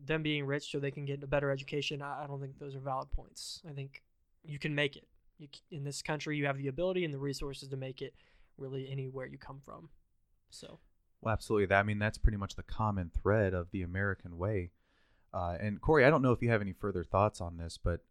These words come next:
Speaker 2: uh, one thing that I do wanna touch on is, uh,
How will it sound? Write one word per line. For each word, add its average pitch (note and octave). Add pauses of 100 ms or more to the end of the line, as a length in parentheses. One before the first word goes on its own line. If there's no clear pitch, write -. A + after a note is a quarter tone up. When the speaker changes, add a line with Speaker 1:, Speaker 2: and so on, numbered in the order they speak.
Speaker 2:
uh, E2 (260)
one E3+
thing E3+
that A#2
I G2
do G#2
wanna G2+
touch -
on E2+ (720)
is, G2 (220)
uh, -